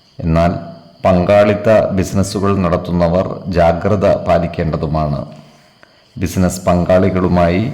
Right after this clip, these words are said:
അഭിപ്രായ ഭിന്നതകൾ വന്നു ചേരാതെ സൂക്ഷിക്കേണ്ടതുമാണ്. പങ്കാളികളുടെ അഭിപ്രായ നിർദ്ദേശങ്ങൾക്ക്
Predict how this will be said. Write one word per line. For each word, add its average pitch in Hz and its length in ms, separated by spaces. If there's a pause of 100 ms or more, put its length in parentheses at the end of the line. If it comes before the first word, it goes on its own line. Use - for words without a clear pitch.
(420)
അഭിപ്രായ 101 480 (300)
ഭിന്നതകൾ 98 520 (160)
വന്നു 92 280
ചേരാതെ 92 460 (160)
സൂക്ഷിക്കേണ്ടതുമാണ്. 78 960 (1080)
പങ്കാളികളുടെ 110 880 (240)
അഭിപ്രായ 98 460 (160)
നിർദ്ദേശങ്ങൾക്ക് 101 760